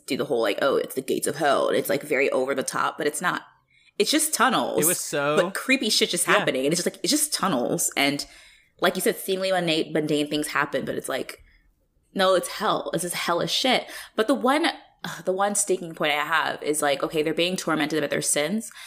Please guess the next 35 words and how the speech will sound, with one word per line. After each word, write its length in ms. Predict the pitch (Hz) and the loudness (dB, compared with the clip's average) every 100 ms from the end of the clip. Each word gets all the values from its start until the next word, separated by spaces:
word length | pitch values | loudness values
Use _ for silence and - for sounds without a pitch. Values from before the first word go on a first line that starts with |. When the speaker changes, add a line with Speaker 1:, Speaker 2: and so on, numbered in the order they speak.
| - - | -16 -4
Speaker 1:
I 80 | 175 | -2
hate 320 | 180 - 240 | -2 0 0
that 160 | 269 269 | 2 0
we 80 | 208 | 2
didn't 200 | 180 175 | 0 -2
get 140 | 165 | -2
the 60 | 156 | -2
time 400 | 151 151 143 143 | -2 -2 0 -2
to 140 | - 143 | -2 -6
learn 420 | 143 143 139 143 | -4 -2 0 -2
anything 520 | - 143 151 151 160 | -2 0 0 -2 -2
about 260 | 160 151 151 | 0 0 0
the, 140 | 147 - | -4 -2
like, 140 | - | -4
the 60 | - | -4
French 540 | - 180 175 - - | 0 0 0 -4 -4
people, 640 | - 165 147 135 139 147 - | -4 -2 2 2 0 -4 -2
'cause 100 | 180 | 0
they're 100 | 208 | 2
down 240 | 233 262 | 4 2
there. 140 | 262 196 | 2 2
It's 160 | 185 | 0
Benji, 440 | - 185 226 233 220 | 2 2 2 2 2
George, 240 | 170 151 127 | 4 4 4
Speaker 2:
Yeah. 120 | 107 | 4
Speaker 1:
Scarlet. 440 | 127 127 131 123 - - - - - - | 2 2 4 2 -2 -20 -20 -20 -16 0
They 160 | 165 | 2
meet 240 | 156 165 175 | 2 0 0
these 180 | 180 - | 0 2
French 320 | 156 147 - | 0 0 0
guys 520 | 135 135 131 131 - | 2 4 4 2 0
'cause 260 | - 143 135 | 0 0 2
they 180 | 147 143 | 4 4
are, 100 | 139 | 4
like, 320 | 135 127 - | 4 0 -2